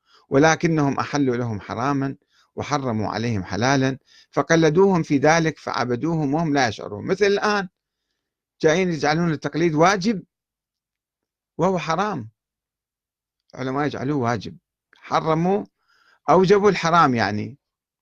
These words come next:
وإحنا نقلدهم أيضًا، أب-، أبدناهم. الآن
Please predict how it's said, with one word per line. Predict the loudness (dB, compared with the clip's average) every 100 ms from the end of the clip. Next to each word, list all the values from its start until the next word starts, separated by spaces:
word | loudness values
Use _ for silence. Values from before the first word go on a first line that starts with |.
| _ _ _
وإحنا | 2 2 2
نقلدهم | 0 2 4 2 0
أيضًا، | -4 -6 -8 -12 _ _ _
أب-، | -10 -6 -6 -4
أبدناهم. | -4 -4 -2 0 0 -2 -10 -8
الآن | -6 -6 -6 -4 -4 -4